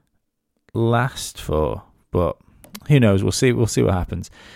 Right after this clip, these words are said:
Uh, Pierre Gasly, excellent drive from him. He's really, he's really, really proven himself, and I hope he can find his way. Maybe do another year f-, with AlphaTauri next year, uh, to see what goes on with the new rules and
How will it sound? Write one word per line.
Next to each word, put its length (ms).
Uh, 200
Pierre 300
Gasly, 640
excellent 420
drive 240
from 160
him. 300
He's 160
really, 240
he's 340
really, 360
really 260
proven 380
himself, 400
and 120
I 120
hope 340
he 100
can 160
find 360
his 140
way. 360
Maybe 260
do 100
another 240
year 240
f-, 240
with 300
AlphaTauri 720
next 380
year, 320
uh, 300
to 200
see 180
what 240
goes 200
on 80
with 100
the 80
new 220
rules 480
and 640